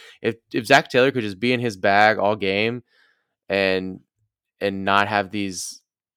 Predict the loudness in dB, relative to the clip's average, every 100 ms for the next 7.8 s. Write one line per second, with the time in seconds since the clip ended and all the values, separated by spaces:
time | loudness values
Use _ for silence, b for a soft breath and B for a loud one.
0 | _ _ -4 -4 -4 0 0 0 -2 -6
1 | -6 -4 -4 -2 0 0 -2 -6 -8 -10
2 | -8 -6 -4 -4 -2 -2 -2 -6 -12 -10
3 | -8 -8 -10 -6 -6 -6 -8 0 4 4
4 | 6 6 6 -2 2 2 2 0 0 0
5 | -4 -6 -4 0 4 6 6 4 0 -6
6 | -2 0 0 0 -4 -4 -4 -4 0 -2
7 | -2 -2 0 -2 -4 -4 -8